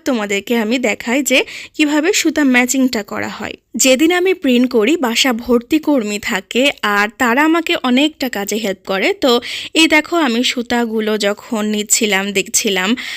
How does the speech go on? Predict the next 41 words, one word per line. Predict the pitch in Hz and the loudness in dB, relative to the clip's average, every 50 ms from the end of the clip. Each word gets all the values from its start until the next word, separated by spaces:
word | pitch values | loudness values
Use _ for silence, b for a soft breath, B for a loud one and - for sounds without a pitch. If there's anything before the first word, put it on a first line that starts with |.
| B B | B B
আর | - 214 214 - | -2 -2 0 2
তার | - 240 240 | 2 2 2
সাথে | 247 - 269 247 269 262 254 269 | 2 0 0 2 2 2 2 2
তারা | 262 254 233 202 208 | 2 0 2 2 2
আমাকে | 220 226 240 240 - 262 | 2 0 -2 -2 0 -2
এগিয়ে | 240 220 233 240 247 | -2 0 0 0 0
দিচ্ছিল, | 233 220 226 220 214 - - 247 220 214 214 | 0 0 -2 -2 -2 -2 0 0 0 0 0
তারা | 214 226 214 214 214 | -2 0 0 0 2
আমাকে | 220 226 233 262 | 0 0 0 0
সব | - 262 220 - | 0 -2 -2 -4
কিছু | - 233 - 247 | -4 -2 -2 -2
করে | 233 202 208 208 208 | -2 0 -2 0 0
দেয়। | 202 202 - | 2 0 0
আলহামদুলিল্লাহ, | - 233 262 269 285 285 294 285 311 277 311 285 233 202 226 262 B B B B B - | 0 -2 -2 0 2 2 2 2 2 2 2 2 2 2 0 0 B B B B B -2
এত | 277 262 - | 0 2 2
ভালো | 294 247 247 233 254 240 220 240 269 294 | 2 2 0 0 0 2 2 4 4 2
সবাই, | 302 - 247 214 208 220 233 240 - - | 2 2 0 0 0 2 2 2 2 2
এত | 220 226 226 _ - | -2 -2 -2 _ -2
মিশুক, | 302 294 269 240 214 220 - - - 240 262 - - | 0 2 2 0 0 0 -2 0 0 -2 -2 -2 -2
আমার | - 262 262 269 277 | 0 2 2 2 2
বেশ | 277 269 262 - | 2 0 0 -2
ভালো | 262 226 220 190 202 | -2 0 0 0 0
লাগে। | 196 - - - 202 208 | -2 -4 -6 -6 -6 -6
তো | - - 208 208 220 B B B B B B | -4 -4 -4 -4 -4 B B B B B B
এগুলো | - 302 294 339 339 349 | -2 2 4 4 4 4
হচ্ছে | 359 392 392 - 359 370 | 2 2 2 2 2 2
সুন্দরী | - - - 370 359 339 320 339 285 254 | 0 0 0 2 2 4 4 4 2 2
সুতা। | 240 - - 196 - - - - B B B B B B B | 0 0 -2 -4 -8 -10 -12 -12 B B B B B B B
অনেকেই | - 294 294 330 330 - 349 339 | 0 2 4 4 4 4 4 4
আমাকে | 330 320 311 320 311 - 320 311 | 6 4 4 2 2 0 0 0
বলেছো | 254 247 262 262 262 254 - - 294 254 | 2 2 4 4 2 2 0 0 0 0
যে, | 233 233 233 | 0 0 0
"আপু, | 220 226 - - 254 | 0 -2 -4 -6 -6
কোন | 240 - 247 240 | -2 -2 -2 -2
সুতা | 247 - 262 233 240 233 | -2 -2 -4 -2 -2 0
ব্যবহার | 220 202 202 233 254 262 254 | 0 -2 -2 0 -2 -2 0
করব | 254 269 285 330 415 370 285 | 0 0 0 0 0 0 0
বা | 220 220 - | 0 0 0
সুন্দরী | - - 269 262 262 262 269 254 | 0 0 0 0 0 2 0 0
সুতা | 262 - 277 - 285 269 | 0 -2 -2 -4 -4 -4
কোনগুলা?" | 269 - 269 269 277 294 359 392 339 - | -2 0 0 2 2 4 4 4 4 2